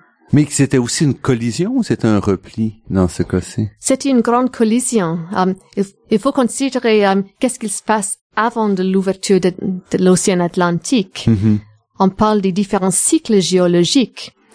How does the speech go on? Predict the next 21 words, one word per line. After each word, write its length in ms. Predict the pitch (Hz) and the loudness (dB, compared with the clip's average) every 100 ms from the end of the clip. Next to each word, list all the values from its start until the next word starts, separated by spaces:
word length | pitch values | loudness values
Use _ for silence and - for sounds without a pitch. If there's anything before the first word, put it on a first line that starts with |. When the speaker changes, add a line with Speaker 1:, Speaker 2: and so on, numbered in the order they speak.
| - _ | -20 _
Speaker 2:
Et 40 | 208 | -2
donc, 180 | 202 196 | 0 0
si 140 | 226 | 0
on 80 | 202 | 2
va 180 | 220 247 | 0 0
dans 120 | 233 | 2
le 120 | 202 | 0
grand 300 | 190 185 185 | 0 -2 -2
passé, 640 | 180 190 190 - 262 294 - _ - _ | 0 -2 -2 2 2 2 -4 _ -20 _
on 100 | 180 | -4
considère 440 | - 196 - 208 202 | 0 0 0 0 0
la 80 | 185 | -2
fermeture 880 | - 226 220 202 - 220 226 240 220 208 _ _ _ _ _ _ _ _ _ - - - | -2 0 2 0 0 2 2 2 -4 -14 _ _ _ _ _ _ _ _ _ -20 -16 -6
de 80 | |
l'océan 340 | 190 190 - 196 | 0 0 0 -2
Atlantique 560 | 180 196 185 - 220 196 | -2 -2 -2 -2 -6 -2
lorsqu'on 340 | 196 - 185 | -2 0 -2
recule 540 | 175 185 - 220 240 233 | 0 -2 0 2 4 4
dans 120 | 185 | 0
le 80 | 165 | -2
temps. 380 | 165 175 185 277 | -2 0 0 0